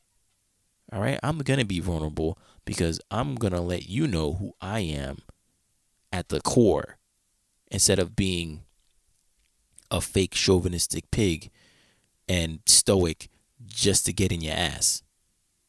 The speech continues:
you know, just to get in your, in your pussy. It's not happening, you know? So, so what? So you can like that guy, be like, "Oh, like, I don't know a thing about him. He's awesome,"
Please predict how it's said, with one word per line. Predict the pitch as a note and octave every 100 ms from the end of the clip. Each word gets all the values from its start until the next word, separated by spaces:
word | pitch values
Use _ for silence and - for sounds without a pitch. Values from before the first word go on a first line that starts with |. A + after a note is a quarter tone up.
| _ -
you | F#2+ E2+
know, | D#2+ F2+ - _ _ _ _ _ _ _ _ -
just | F2+ F2 -
to | E2+
get | F2 E2 _ _ _ _ _ - F#2+
in | F2
your, | D#2+ -
in | - D2+
your |
pussy. | - F#2 - - - _ _ _ _ _ _ _ _ -
It's | - G#2
not | F#2+
happening, | F#2+ F#2 - C#2+ - _ -
you | E2+
know? | E2 E2
So, | - F2 D#2+
so | - F2
what? | D#2 E2 C#2
So | -
you | D#2+
can | E2 D#2+
like | E2 D2
that | D#2+ F2
guy, | E2+
be | F#2
like, | E2+ F#2+
"Oh, | G#3 G4 A#3
like, | B2 A#2 A#2 - - -
I | E3+
don't | B3
know | C3 A2
a |
thing | - D3+ F#3+
about | - C4 -
him. | F2
He's | E3+ -
awesome," | F#3 B3+ - C#3+ D#2